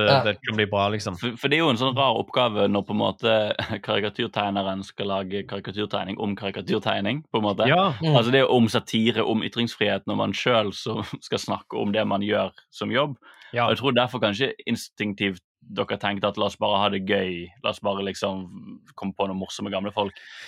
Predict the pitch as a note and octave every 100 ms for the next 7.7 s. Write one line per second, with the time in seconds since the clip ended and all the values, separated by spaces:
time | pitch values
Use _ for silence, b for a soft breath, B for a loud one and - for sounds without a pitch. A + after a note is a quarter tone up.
0 | B A2+ A2+ C#3+ C#3 - C#3+ B2+ A#2 -
1 | A#2 A2+ - B2 G#2+ G#2+ G#2+ G#2+ G#2 -
2 | G#2+ G#2 A2 G#2+ G2+ G#2 A#2+ - - B2
3 | G#2+ C3 - A2 G2+ - - G#2 G2+ G#2+
4 | A2 A2 A2 G2+ - _ _ _ - D3
5 | C#3+ G#2+ G#2+ G#2 G#2+ G#2 G2+ F2 F#2+ G2+
6 | G2+ G2 G2 E2 - F#2 - B B B
7 | C3 F3 F#3+ F3+ - G#3 G#3